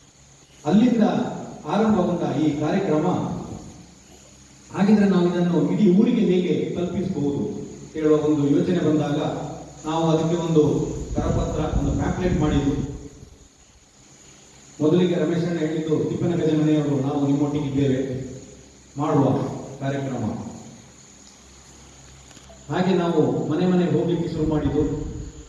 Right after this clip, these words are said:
ಎಲ್ಲರನ್ನು ಬನ್ನಿ ಮನೆಗೆ ಕರಪತ್ರ ಕೊಟ್ಟು ಬನ್ನಿ. ಎಷ್ಟೋ ಜನ ಕೇಳಿದವರಿದ್ದಾರೆ, ಲೆಕ್ಕದ ಆಯ್ತಾ ಬರೋದು, ಏನು ಕೊಡೋದು ಬೇಡ, ನೀವು ಬನ್ನಿ, ಮಂದಿರಕ್ಕೆ ಬಂದ್ರೆ ಆಯ್ತು. ಹಾಗೆ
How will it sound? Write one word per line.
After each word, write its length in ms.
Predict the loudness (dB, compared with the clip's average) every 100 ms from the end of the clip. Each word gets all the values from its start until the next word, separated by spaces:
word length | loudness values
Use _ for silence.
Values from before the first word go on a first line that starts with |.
| -18 -8 -4
ಎಲ್ಲರನ್ನು 540 | 0 0 0 0 -2
ಬನ್ನಿ 220 | 2 4
ಮನೆಗೆ 580 | 4 2 0 -2 -4 -6 -8 -10
ಕರಪತ್ರ 500 | -6 -4 -4 -4 -4
ಕೊಟ್ಟು 240 | -2 0
ಬನ್ನಿ. 640 | 0 0 2 2 0 -6 -8 -14 -20 -10 -4
ಎಷ್ಟೋ 180 | 0
ಜನ 220 | 2 2 2
ಕೇಳಿದವರಿದ್ದಾರೆ, 880 | 2 2 2 2 0 0 -2 -4 -10 -14 -6
ಲೆಕ್ಕದ 220 | -6 -4
ಆಯ್ತಾ 220 | -4 -2 2
ಬರೋದು, 580 | 4 4 2 0 -6 -10 -14 -16 -18 -20 -20 -20 -20 -20 -8
ಏನು 200 | -2 0
ಕೊಡೋದು 280 | 2 2 2
ಬೇಡ, 240 | 2 0 0
ನೀವು 500 | -4 0 2 2 2
ಬನ್ನಿ, 480 | 0 0 0 -2 -6 -8 -4
ಮಂದಿರಕ್ಕೆ 500 | -2 0 0 -2 0
ಬಂದ್ರೆ 240 | 0 2
ಆಯ್ತು. 580 | 0 -2 -2 -6 -8 -12 -16 -20 -20 -20 -20 -16 -4
ಹಾಗೆ 560 | -2 2 2 2 -2